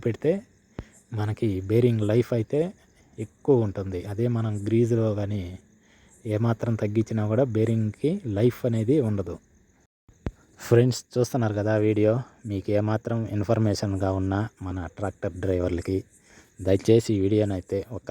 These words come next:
లైక్ అయితే కొట్టండి. So, ఇంకా ఫస్ట్ అయితే గ్రీజ్ పెట్టుకున్నాక పెద్ద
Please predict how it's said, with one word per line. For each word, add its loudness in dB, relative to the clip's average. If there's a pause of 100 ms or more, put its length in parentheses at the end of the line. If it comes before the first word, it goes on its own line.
(120)
లైక్ -2
అయితే -6
కొట్టండి. -2 (720)
So, 0 (300)
ఇంకా -2 (140)
ఫస్ట్ -4
అయితే 0 (800)
గ్రీజ్ 0
పెట్టుకున్నాక -2 (400)
పెద్ద -6